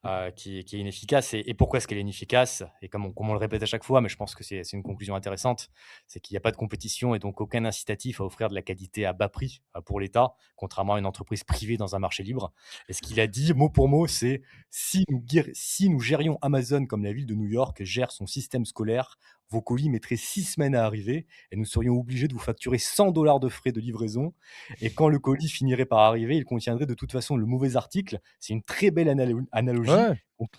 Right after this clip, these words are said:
Speaker 1: Et
Speaker 2: bien
Speaker 1: maintenant,
Speaker 2: sûr.
Speaker 1: maintenant, applique-, maintenant, appliquez ça à la santé, à l'éducation et à tout ce que gère
Speaker 2: Mais
Speaker 1: l'État.
Speaker 2: c'est surtout un, un très bon contre-argument quand, parce que quand les gens vont dire, euh,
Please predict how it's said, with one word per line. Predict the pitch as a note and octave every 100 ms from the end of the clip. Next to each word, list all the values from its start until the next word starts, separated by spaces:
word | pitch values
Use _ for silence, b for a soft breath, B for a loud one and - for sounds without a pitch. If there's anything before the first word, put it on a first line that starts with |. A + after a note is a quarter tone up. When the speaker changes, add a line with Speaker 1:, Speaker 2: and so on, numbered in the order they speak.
| b -
Speaker 1:
Et |
Speaker 2:
bien | C3
Speaker 1:
maintenant, | D3 G3
Speaker 2:
sûr. | D#3
Speaker 1:
maintenant, | D#3+ G#3+
applique-, | F#3+ F#3 D3+
maintenant, | D3 G#3+
appliquez | - D#3+ E3+
ça | - F3
à | D#3
la | C3
santé, | - D#3 D3+ F3+ F#3+ _
à | G#2+
l'éducation | B2+ C#3 E3 E3 - F3+
et | D#3+
à | G#2
tout | -
ce | D#3+
que | C3+
gère | A#2+
Speaker 2:
Mais | D3
Speaker 1:
l'État. | -
Speaker 2:
c'est | E3
surtout | - F3 - G#3 G3
un, | D3 B2+ B2 B2
un | B2+ A#2
très | - C#3+
bon | D#3+
contre-argument | D3 D3 - C3 B2+ C#3 D#3+ F3
quand, | C3+ A#2+
parce | B2 -
que |
quand | B2 C3 B2
les | C#3
gens | C3+ D3
vont | C3
dire, | B2+ C#3 A#2
euh, | G2 F#2+ F#2 F2+